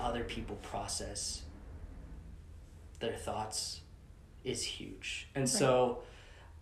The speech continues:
Speaker 1: I usually try to time when I <laughs> approach you because I, I know that when I approach you matters, you know,
Speaker 2: Mm.
Speaker 1: timing. And even though it shouldn't, it, for some people, it's still a, a kindness thing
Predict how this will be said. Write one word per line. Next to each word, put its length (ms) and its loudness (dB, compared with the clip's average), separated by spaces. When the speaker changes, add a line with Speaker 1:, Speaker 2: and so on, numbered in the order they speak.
Speaker 1:
I 180 12
usually 400 10
try 220 6
to 140 4
time 520 10
when 120 4
I 100 8
<laughs> 100 10
approach 520 12
you 100 10
because 480 0
I, 380 -2
I 140 -4
know 640 0
that 240 4
when 140 4
I 120 6
approach 340 2
you 80 -4
matters, 520 -2
you 140 -6
know, 60 8
Speaker 2:
Mm. 80 4
Speaker 1:
timing. 340 4
And 120 2
even 280 6
though 360 12
it 240 2
shouldn't, 800 4
it, 180 -4
for 160 8
some 220 6
people, 640 4
it's 200 2
still 560 6
a, 100 2
a 80 2
kindness 680 6
thing 260 -6